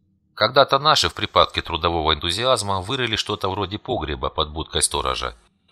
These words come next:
или чем является металлический домик у входа, перекрытого ржавым шлагбаумом. Туда запихнули оружейные контейнеры и теперь складывают всевозможное барахло,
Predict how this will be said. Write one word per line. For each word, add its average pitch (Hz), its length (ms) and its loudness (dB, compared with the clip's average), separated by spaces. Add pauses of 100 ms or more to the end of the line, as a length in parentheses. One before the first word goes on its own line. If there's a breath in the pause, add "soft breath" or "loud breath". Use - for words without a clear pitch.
(120)
или 123 120 -8
чем 117 260 2
является 98 500 0
металлический 90 640 -4
домик 82 360 -6
у 87 60 -10
входа, 120 340 -6
перекрытого 80 600 -4
ржавым 76 340 -2
шлагбаумом. 58 720 -6 (880)
Туда 127 260 2
запихнули 90 540 -4
оружейные 78 500 -2
контейнеры 101 600 -4
и 101 140 -10
теперь 123 340 -6
складывают 101 580 -2
всевозможное 80 600 -2
барахло, 73 560 -6